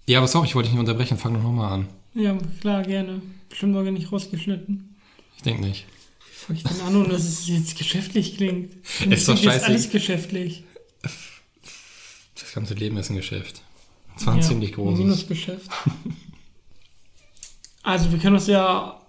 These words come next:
Speaker 2: schon seit Jahren und als Privatperson.
Speaker 1: Mhm.
Speaker 2: Und wenn wir dann mal abmachen, dass wir um acht Uhr uns in der digitalen Welt treffen wollen
Speaker 1: Mhm.
Speaker 2: und ein paar Headshots zu verteilen,
Speaker 1: <laughs>
Speaker 2: fällt mir dann auf, dass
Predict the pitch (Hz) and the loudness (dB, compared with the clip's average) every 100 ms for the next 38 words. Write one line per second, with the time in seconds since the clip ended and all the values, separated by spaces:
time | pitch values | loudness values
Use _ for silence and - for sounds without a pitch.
0 | - - _ _ _ _ - 190 180 175 | -20 -20 _ _ _ _ -2 2 4 4
1 | 185 180 220 226 196 175 - - - - | 2 2 4 4 2 0 -6 -12 -20 -20
2 | - 190 175 170 196 190 208 247 320 - | -2 0 0 2 2 4 2 2 -2 -2
3 | 131 117 151 160 - - _ _ _ - | 0 4 4 2 -10 -20 _ _ _ -20
4 | - 208 185 180 180 175 160 - - - | -8 0 2 2 2 0 -4 -8 -18 -20
5 | _ _ - 185 185 180 180 185 196 190 | _ _ -4 0 2 4 2 2 0 2
6 | 202 190 175 185 165 190 180 175 175 180 | 2 2 2 0 0 0 0 0 0 -2
7 | - 208 185 180 165 196 175 165 185 226 | 0 2 2 0 -2 -2 0 2 2 4
8 | 208 196 180 185 208 214 214 226 208 208 | 4 4 2 0 0 0 2 4 4 4
9 | 233 285 - - - - 117 147 147 185 | 2 -2 -6 -16 -20 -2 2 2 0 -2
10 | 180 180 180 175 165 165 165 170 226 - | 0 0 0 -2 -4 0 0 2 0 0
11 | 196 190 - - - - 196 196 185 185 | -2 -2 -10 -16 -16 -6 -2 -2 0 -2
12 | 185 214 302 - - - - - 190 196 | 0 -2 -4 -6 -6 2 2 2 2 4
13 | 208 208 208 196 220 - 170 - - | 6 4 4 2 0 -4 -4 -4 -6